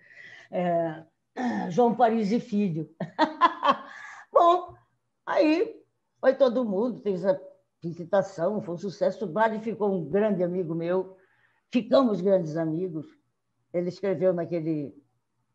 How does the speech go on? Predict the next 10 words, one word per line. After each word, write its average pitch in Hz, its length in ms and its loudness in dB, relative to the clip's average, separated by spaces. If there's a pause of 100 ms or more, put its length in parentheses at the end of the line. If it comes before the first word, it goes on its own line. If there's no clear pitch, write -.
(240)
naquela 151 300 -4
revista 139 480 -6
dele, 139 580 -6 (240)
Mirante 170 400 0
das 147 240 -2
Artes 151 340 -2
e 160 60 -2
et 160 140 -4
cetera, 160 680 -4 (1300)
e 208 760 2